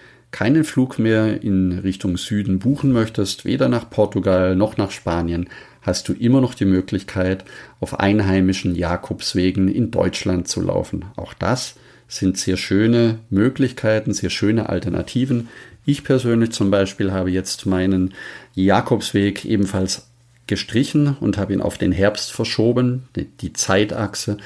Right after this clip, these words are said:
Und ich werde dann entscheiden, ob ich kurzfristig einen Flug nach Spanien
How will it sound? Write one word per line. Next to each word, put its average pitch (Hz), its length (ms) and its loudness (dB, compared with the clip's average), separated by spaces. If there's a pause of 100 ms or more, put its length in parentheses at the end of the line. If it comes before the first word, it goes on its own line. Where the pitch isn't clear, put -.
(420)
Und 92 140 2
ich 95 100 -4
werde 90 280 2
dann 92 240 2
entscheiden, 98 640 2
ob 95 180 -2
ich - 240 -6
kurzfristig - 800 -2
einen 98 500 2
Flug 101 760 -2
nach 87 200 -2
Spanien 92 600 2